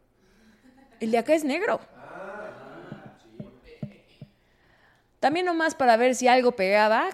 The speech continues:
cargó contra la exsecretaria de Estado, Hillary Clinton, el exdirector de Inteligencia Nacional, James Clapper, y el exdirector del F B I,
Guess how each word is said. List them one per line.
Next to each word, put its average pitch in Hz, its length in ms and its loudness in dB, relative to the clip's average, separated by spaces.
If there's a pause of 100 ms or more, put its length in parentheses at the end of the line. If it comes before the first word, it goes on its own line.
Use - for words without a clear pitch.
cargó 196 340 -2
contra 202 320 -2
la 185 120 2
exsecretaria 196 640 0
de 180 60 -2
Estado, 190 420 -2
Hillary 190 260 -2
Clinton, 233 540 -6 (240)
el 180 120 -6
exdirector 196 500 -4
de 196 80 -4
Inteligencia 185 500 -6
Nacional, 175 580 -6
James 190 240 -6
Clapper, 220 500 -2 (320)
y 180 100 -6
el 214 60 -2
exdirector 214 460 -2
del 202 140 -2
F 202 140 -8
B 202 120 -2
I, 254 240 -4